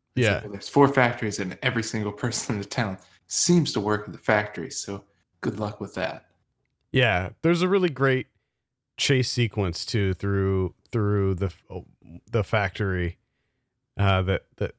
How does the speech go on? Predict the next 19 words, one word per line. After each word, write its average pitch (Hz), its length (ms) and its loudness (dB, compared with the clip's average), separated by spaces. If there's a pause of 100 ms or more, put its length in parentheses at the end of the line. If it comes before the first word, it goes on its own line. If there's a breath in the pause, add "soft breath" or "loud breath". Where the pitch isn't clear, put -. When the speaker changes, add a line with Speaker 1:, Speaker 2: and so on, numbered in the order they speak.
Speaker 2:
I 110 100 2
thought 98 300 -2
was, 85 260 -6
uh, 82 220 0
really 87 260 0
exciting, 90 560 0
and 90 280 -2 (440)
Speaker 1:
That 110 140 -2
was 110 100 0
Speaker 2:
I 131 40 6
Speaker 1:
kinda 196 120 6
Speaker 2:
really 180 160 6
enjoyed 117 320 0
Speaker 1:
surprised - 60 -2
Speaker 2:
the 117 60 4
Speaker 1:
how 107 60 2
that 92 140 -4
ended 104 460 -2
too. 92 360 -4